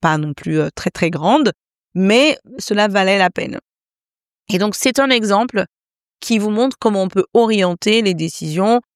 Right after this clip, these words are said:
eh bien, dans un comité avec une perspective qui est structurée, euh, et qui vaut la peine d'être partagée. Il y a une raison pour laquelle, euh, je vous ai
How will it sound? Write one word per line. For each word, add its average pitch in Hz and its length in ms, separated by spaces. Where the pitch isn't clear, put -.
eh - 100
bien, 196 280
dans 185 240
un 175 60
comité 165 500
avec 180 260
une 180 140
perspective 196 760
qui - 160
est 156 40
structurée, - 760
euh, 165 280
et 170 140
qui - 160
vaut 190 160
la 185 160
peine 220 320
d'être 190 340
partagée. 170 640
Il 240 80
y 254 80
a 285 60
une 330 120
raison 247 340
pour 196 180
laquelle, 190 440
euh, 170 180
je 175 120
vous 165 260
ai 165 300